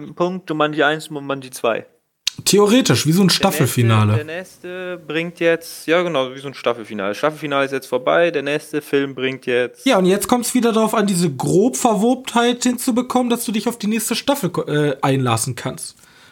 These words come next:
Speaker 2: Das ist ja genau wie in Serien. Wenn du eine Staffel gesehen hast, dann gibt's am Ende immer den Twist und dann wird die,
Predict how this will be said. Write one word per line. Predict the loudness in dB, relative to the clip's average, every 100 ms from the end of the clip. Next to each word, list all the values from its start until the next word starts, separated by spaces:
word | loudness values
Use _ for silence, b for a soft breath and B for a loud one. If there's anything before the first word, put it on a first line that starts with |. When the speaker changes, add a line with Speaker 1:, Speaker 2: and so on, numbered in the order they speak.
| b
Speaker 2:
Das | -2
ist |
ja | 0
genau | 2 2
wie | 2
in | 0 2
Serien. | 2 2 2 0
Wenn | 0
du | 0
eine | 2 2
Staffel | -2 -6 0 0 0 -2
gesehen | -2 0 -2 0
hast, | -2 -2 -6 -18 B B B
dann | -2
gibt's | -2 0
am | -2
Ende | 0 0 0 0 2 0 0
immer | -2 -2 0 0 0 -2 b b b b b b b _ _ -2
den | -2
Twist | 0 0 0 -2 -8 b b b b
und | -4 0
dann | 0 0
wird | 0 -2 -2
die, | -2